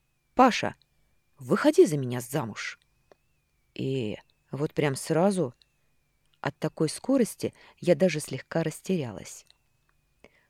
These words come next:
"Сразу!" — решительно отрубил Край, глядя прямо мне в глаза. "Я предлагаю тебе свою руку, свою жизнь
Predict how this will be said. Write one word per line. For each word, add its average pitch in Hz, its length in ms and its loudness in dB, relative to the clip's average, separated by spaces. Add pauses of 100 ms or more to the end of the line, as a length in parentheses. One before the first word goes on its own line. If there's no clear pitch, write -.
(120)
"Сразу!" — 208 640 4 (600)
решительно 135 540 -4
отрубил 123 360 -4
Край, 202 320 0 (240)
глядя 143 400 -2
прямо 147 320 -4
мне 127 160 -4
в - 60 -18
глаза. 127 420 -8 (800)
"Я 160 320 2
предлагаю 156 500 2
тебе 135 240 -4
свою 123 320 -4
руку, 208 360 2 (180)
свою 160 360 0
жизнь 156 400 -2